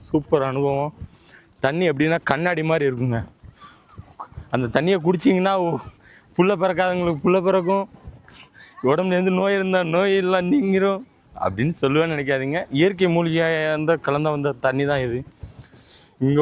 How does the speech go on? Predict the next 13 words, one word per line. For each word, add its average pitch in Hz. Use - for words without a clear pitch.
ஒரு 147
தண்ணியில 175
வந்து 156
கன 143
அளவு 151
வந்து 156
கொஞ்சம் 135
அதிகம், 151
நல்லா 170
இருக்குமே 131
தவிர 107
உடம்புக்கும் 147
ரொம்ப 151